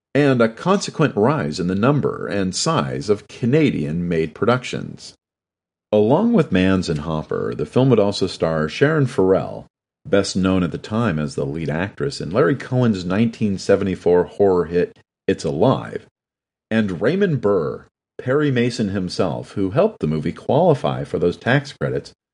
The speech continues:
by being a Canadian. The film would begin production in the summer of nineteen seventy-nine, and Hopper,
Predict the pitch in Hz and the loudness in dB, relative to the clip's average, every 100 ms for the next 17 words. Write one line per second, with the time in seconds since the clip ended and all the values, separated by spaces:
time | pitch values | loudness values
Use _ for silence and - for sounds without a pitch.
0 | _ _ 82 78 71 87 110 78 87 - | _ _ 0 0 0 0 0 0 -4 -2
1 | 135 165 110 65 58 _ _ _ _ _ | 0 0 -2 -4 -10 _ _ _ _ _
2 | _ _ _ _ _ _ - 135 135 226 | _ _ _ _ _ _ -4 -4 0 0
3 | 285 226 156 131 131 123 107 95 - 65 | 0 2 0 2 0 0 0 0 -2 -8
4 | 65 67 - 85 82 71 80 82 76 82 | -6 -6 -2 0 0 0 -2 -4 -4 -6
5 | - 80 76 76 101 95 67 71 76 85 | -2 -2 -2 -4 -2 -2 -4 -6 -8 -2
6 | 165 185 - 65 | 0 0 -2 -4